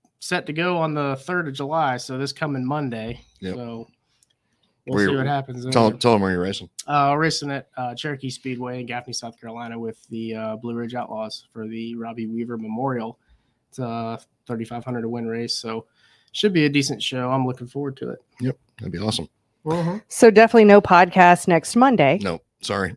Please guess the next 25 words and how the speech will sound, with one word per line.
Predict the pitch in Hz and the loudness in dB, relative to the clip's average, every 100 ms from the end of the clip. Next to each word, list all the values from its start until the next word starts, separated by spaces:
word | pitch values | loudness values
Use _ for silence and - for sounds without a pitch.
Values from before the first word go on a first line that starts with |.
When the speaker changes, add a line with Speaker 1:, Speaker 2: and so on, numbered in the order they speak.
| - | -10
Speaker 2:
<laughs> | 156 185 | -6 0
Speaker 1:
Oh, | |
yeah. | 143 143 120 120 131 110 _ _ 202 202 _ | 4 4 2 -4 -6 -6 _ _ -6 -6 _
Speaker 2:
Of | 302 302 | 0 4
course, | 147 | 4
we've | 151 | 6
had | 147 147 | 6 4
technical | 147 143 139 120 120 | 4 2 2 -4 0
difficulties | 117 123 - 110 120 113 | 0 0 0 -2 -2 -4
here | 147 | -2
<laughs> | |
recently, | 147 151 - 117 143 | 0 2 0 0 -2
so | - | -2
we | 170 | -2
haven't | - 175 135 | 0 0 2
had | 127 | 0
a | |
podcast | 120 156 135 - 127 - | -2 -4 -6 -8 -8 -8
recently, | 117 101 101 107 | -10 -10 -12 -10
but | 113 110 _ - - _ _ _ | -10 -12 _ -20 -20 _ _ _
hopefully | 139 139 123 | -4 -2 -2
we'll | 113 113 | -2 -4
be | 113 | -4
back | 110 107 | -4 -6
on | 101 92 | -8 -10